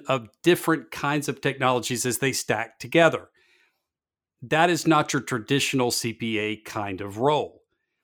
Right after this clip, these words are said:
And you're also gonna see a lot more outsourcing and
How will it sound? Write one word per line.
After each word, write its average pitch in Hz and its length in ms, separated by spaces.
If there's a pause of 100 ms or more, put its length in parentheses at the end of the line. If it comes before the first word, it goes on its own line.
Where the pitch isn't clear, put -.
(260)
And 160 100
you're 165 140
also 214 220
gonna 185 140
see 151 280
a 143 100
lot 131 300
more 120 280 (440)
outsourcing 117 800 (160)
and 147 260